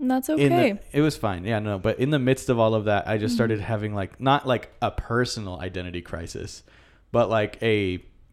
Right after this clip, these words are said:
Speaker 2: YouTube channel identity crisis where I was like, "What the heck does Geek Wall Studios even mean?
Speaker 1: Mm-hmm.
Speaker 2: What, where did this come
Speaker 1: Mm.
Speaker 2: from? Why, why is this what I named this? And, like, what meaning does it have? Does it have any meaning? Does it carry any weight?"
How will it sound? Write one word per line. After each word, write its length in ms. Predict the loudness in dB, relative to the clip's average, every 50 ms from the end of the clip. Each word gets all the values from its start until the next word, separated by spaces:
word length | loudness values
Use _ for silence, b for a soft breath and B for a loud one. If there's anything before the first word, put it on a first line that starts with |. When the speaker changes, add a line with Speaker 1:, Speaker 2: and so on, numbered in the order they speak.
| _
Speaker 2:
YouTube 600 | -10 -6 0 2 4 4 4 2 0 0 0 0 -2
channel 360 | -4 -6 -6 -4 -4 -4 -4
identity 460 | -4 -4 -2 -2 -4 -6 -4 -8 -8
crisis 480 | -6 -6 -8 -6 -6 -10 -12 -12 -10 -6
where 100 | -4 -2
I 80 | -2
was 80 | 0 0
like, 160 | -2 -2 -2
"What 200 | -2 -4 -2 0
the 80 | -2 -2
heck 280 | 0 0 -2 -2 0 -2
does 180 | -4 -4 -4
Geek 220 | -4 -8 -8 -6 -4
Wall 80 | -6 -6
Studios 400 | -4 -4 -4 -2 -2 -4 -4 -6
even 340 | -6 -6 -6 -6 -8 -8 -8
mean? 320 | -8 -8 -8 -8 -12 -12 -8 -6
Speaker 1:
Mm-hmm. 400 | -4 -2 0 0 -2 -2 -4 -6 -8 -2
Speaker 2:
What, 280 | 2 2 2 2 0 2
where 140 | 2 2
did 100 | 2 4 2
this 120 | 2 0
come 260 | 2 0 0 0 -2
Speaker 1:
Mm. 40 | -2
Speaker 2:
from? 280 | -4 -2 -2 -2 -2 -4 -6
Why, 400 | -8 -8 -6 -4 -4 -4 -4 -6
why 320 | -6 -2 0 2 2 4 4 4
is 260 | 4 4 2 0 0
this 240 | -2 -2 -2 -2 -4
what 120 | -2 0
I 120 | 0 -2
named 360 | -2 -4 -6 -6 -6 -6 -8 -8
this? 320 | -8 -8 -8 -10 -10 -12 -14 -18 -20 -20 -10
And, 220 | -8 -8 -8 -6 -6
like, 240 | -6 -6 -8 -8
what 280 | -2 0 0 0 2 0
meaning 260 | -2 0 0 0 0 0
does 140 | 0 0 0
it 100 | -2 -4
have? 260 | -2 -2 -2 -4 -4
Does 140 | -4 -6 -6
it 60 | -6 -6
have 140 | -6 -4 -4
any 180 | -2 -2 -2 -4
meaning? 260 | -4 -4 -6 -6 -6
Does 140 | -6 -6 -6
it 100 | -8 -6
carry 320 | -4 -4 -2 0 0 0
any 140 | 0 -2 -4
weight?" 360 | -4 -4 -2 -2 -2 -4 -6